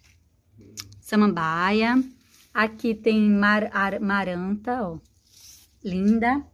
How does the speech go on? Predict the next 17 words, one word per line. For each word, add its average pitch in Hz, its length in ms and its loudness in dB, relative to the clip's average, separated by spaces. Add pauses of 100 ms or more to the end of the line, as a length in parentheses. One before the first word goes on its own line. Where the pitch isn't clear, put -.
(500)
Aqui, 247 400 0
essa 240 180 0
daqui 220 320 -4
é 214 80 0
uma, 202 600 0
hum, 165 320 -4
begônia, 196 880 0 (1040)
né, 180 240 -8
gente? 196 580 -8 (800)
Olha 208 180 0
que 233 140 -4
linda 269 180 4
essa 220 160 -6
folhagem. 180 580 -4
Essa - 160 -10
folhagem 220 380 -2
aqui, 240 380 -4